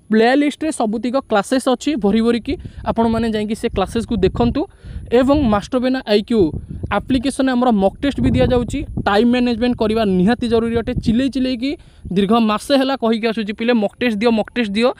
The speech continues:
ଏବଂ mock ଟେଷ୍ଟର price ମାତ୍ର ଅନେଶତ ଟଙ୍କା ରହିଛି, ଯେଉଁଠିକି ଆପଣଙ୍କୁ ଦୁଇଶହ ଛବିଶଟା mock test ଆପଣଙ୍କୁ provide କରାଯାଇଛି। Okay, Time management କରିପାରିବନି ପିଲେ, ମକ୍ test ଦିଅ। ଯେଉଁମାନେ purchase already କରିଛ, ତୁମେମାନଙ୍କୁ ବି ଆଉ ଥରେ କହୁଛି, repeated attempt କର,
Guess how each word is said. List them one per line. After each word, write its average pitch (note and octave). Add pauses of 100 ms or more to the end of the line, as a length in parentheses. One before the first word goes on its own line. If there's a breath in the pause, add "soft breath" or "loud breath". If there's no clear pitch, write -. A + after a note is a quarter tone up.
(360 loud breath)
ଏବଂ A3+
mock G#3
ଟେଷ୍ଟର C#4
price B3
ମାତ୍ର B3+
ଅନେଶତ A#3
ଟଙ୍କା A#3+
ରହିଛି, A3
ଯେଉଁଠିକି G#3+
ଆପଣଙ୍କୁ A#3
ଦୁଇଶହ G#3+
ଛବିଶଟା A3+
mock G#3
test C#4
ଆପଣଙ୍କୁ G3+
provide G#3
କରାଯାଇଛି। D#3+ (460 soft breath)
Okay, A3 (460 soft breath)
Time A3+
management C4
କରିପାରିବନି B3
ପିଲେ, A#3+
ମକ୍ G#3
test C4
ଦିଅ। F#3
ଯେଉଁମାନେ G#3+
purchase A#3+
already B3
କରିଛ, A#3+ (140)
ତୁମେମାନଙ୍କୁ C4+
ବି C4+
ଆଉ B3
ଥରେ C4
କହୁଛି, A3+ (340 soft breath)
repeated C#4
attempt A#3+
କର, E3